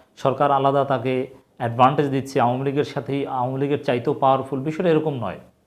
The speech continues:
এখন শফিকুল ইসলাম মাসুদের মতো এরকম আরও বিএনপি, জামাতের আরও অনেক নেতা আছে, বিএনপির আছে, যারা সাজাপ্রাপ্ত কিন্তু সরকার ধরছে না। কেন ধরছে না? সরকার এখন প্রয়োজন নাই, যেহেতু এটা রাজনৈতিক উদ্দেশ্যের মামলা,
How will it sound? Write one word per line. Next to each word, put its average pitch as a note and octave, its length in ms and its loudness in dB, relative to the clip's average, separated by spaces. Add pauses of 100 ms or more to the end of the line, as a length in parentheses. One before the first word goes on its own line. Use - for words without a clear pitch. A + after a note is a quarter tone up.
(640)
এখন F3 180 0
শফিকুল F3 380 0
ইসলাম F#3 280 2
মাসুদের E3 380 0
মতো E3+ 240 -2
এরকম D#3+ 260 2
আরও D#3 260 6
বিএনপি, D#3 600 0
জামাতের D3 380 0
আরও F#3+ 140 6
অনেক E3 280 4
নেতা B2 200 0
আছে, F#2 260 -6 (120)
বিএনপির C#3 460 -2
আছে, F2+ 240 -6 (720)
যারা D3+ 180 6
সাজাপ্রাপ্ত D#3+ 580 4
কিন্তু C3+ 200 -6
সরকার B2+ 360 -6
ধরছে A2 300 -10
না। F#2+ 100 -14
কেন F3 240 -2
ধরছে F3 280 -2
না? G#3 100 -2 (300)
সরকার E3+ 320 2
এখন F3 180 0
প্রয়োজন C#3 420 2
নাই, G2+ 240 -10 (180)
যেহেতু D#3 260 -2
এটা F3 140 4
রাজনৈতিক C3 520 4
উদ্দেশ্যের A#2+ 420 -6
মামলা, F#2 340 -6